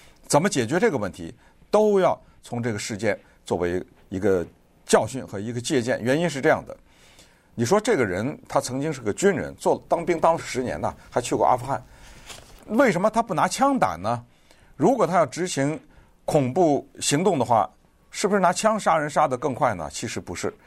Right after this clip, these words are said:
因为你想，如果你有这么大一个大的白的卡车，你这个一脚油门踩下去啊，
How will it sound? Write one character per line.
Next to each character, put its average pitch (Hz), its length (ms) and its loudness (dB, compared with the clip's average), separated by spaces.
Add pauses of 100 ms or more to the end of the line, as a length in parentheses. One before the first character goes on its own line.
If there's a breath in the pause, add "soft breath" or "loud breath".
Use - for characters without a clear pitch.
(320 soft breath)
因 151 120 4
为 160 160 4
你 123 120 -6
想， 82 360 -4
如 151 140 0
果 196 100 2
你 165 80 -2
有 120 100 2
这 233 200 0
么 165 100 0
大 139 160 0
一 113 140 -4
个 120 120 -2
大 - 280 -6
的 98 120 -4 (120)
白 110 180 4
的 139 100 0
卡 - 200 -6
车， 123 260 -2 (720 soft breath)
你 131 160 2
这 151 100 0
个 - 80 -4
一 294 160 4
脚 127 220 2
油 139 100 -4
门 165 120 -2
踩 85 240 -6
下 104 60 -10
去 120 160 -4
啊， 85 160 -6